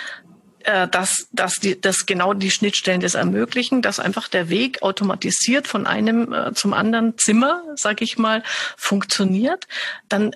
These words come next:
äh, kann man sich sehr viel in seinem Leben erleichtern. Und wenn man das als Grundeinstellung hat, nach dem Motto,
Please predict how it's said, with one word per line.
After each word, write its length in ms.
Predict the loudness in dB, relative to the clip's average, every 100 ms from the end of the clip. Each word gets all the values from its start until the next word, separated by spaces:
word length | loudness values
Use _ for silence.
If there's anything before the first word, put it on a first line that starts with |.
| -6
äh, 120 | -4
kann 220 | -2 0
man 140 | 0 0
sich 340 | 0 -4 -6
sehr 340 | -4 -2 0 0
viel 260 | 0 0
in 100 | 0
seinem 320 | 0 0 0
Leben 340 | 0 0 -2 -2
erleichtern. 840 | -2 -2 -2 -2 -4 -2 -2 -4 -8 -6
Und 180 | -4 0
wenn 100 | 0
man 100 | 0
das 140 | 0
als 240 | -2 -4 -2
Grundeinstellung 1040 | 0 2 0 0 0 -2 0 -2 0 -2
hat, 360 | -2 -4 -6 -10 -14 -6
nach 180 | -4 -2
dem 140 | 0
Motto, 380 | 0 0 0